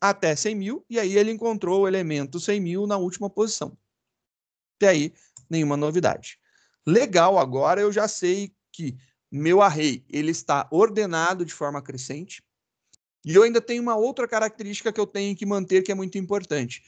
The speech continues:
Eu não posso ter elementos duplicados. Eu não devo ter elementos duplicados no meu array. Preferencialmente, são essas as duas características pra essa técnica que a gente vai aplicar de ordenação, pra que ela não, de, de, de busca, pra que ela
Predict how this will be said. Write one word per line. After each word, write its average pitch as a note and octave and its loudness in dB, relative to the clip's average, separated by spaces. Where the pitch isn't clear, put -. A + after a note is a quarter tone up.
Eu D#3+ 4
não A3 2
posso G3+ 2
ter F3+ 4
elementos F3 0
duplicados. E3 -4
Eu B2+ -6
não G#3+ -4
devo F3 4
ter E3+ 0
elementos D3+ 0
duplicados C#3+ -2
no C#3+ -8
meu D3 -4
array. A2 -4
Preferencialmente, F3+ -2
são F3 0
essas F3+ 2
as E3 0
duas E3+ 2
características D#3+ -2
pra D#3 2
essa D#3+ -2
técnica D#3 -2
que D3 -4
a C#3+ 0
gente C#3 -6
vai C#3 2
aplicar C3+ 0
de B2+ -2
ordenação, E3 -2
pra E3+ 2
que F3 2
ela F3+ 6
não, F3 -2
de, C3 -4
de, B2 -2
de B2+ -4
busca, D#3+ 2
pra F3+ -2
que - 0
ela E3 4